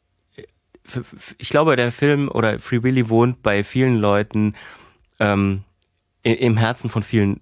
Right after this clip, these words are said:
Ki-, Leuten, die, die ihn als Kind gesehen haben oder als auf V H S hatten und so weiter,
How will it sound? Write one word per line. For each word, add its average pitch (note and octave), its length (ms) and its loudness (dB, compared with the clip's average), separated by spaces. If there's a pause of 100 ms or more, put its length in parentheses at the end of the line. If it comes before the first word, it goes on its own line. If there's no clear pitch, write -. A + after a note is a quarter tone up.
Ki-, - 220 -4
Leuten, A2+ 460 -2
die, A#2+ 120 -6
die A2+ 140 -4
ihn A2+ 200 -6
als G2+ 200 -6
Kind C3 240 -6
gesehen A#2 300 0
haben A2+ 300 -2
oder - 200 -6
als - 180 -10
auf - 120 -8
V - 200 -8
H G#2+ 100 2
S - 220 -4
hatten A2+ 280 -4
und G#2+ 120 -6
so G#2+ 100 -4
weiter, G#2 360 -2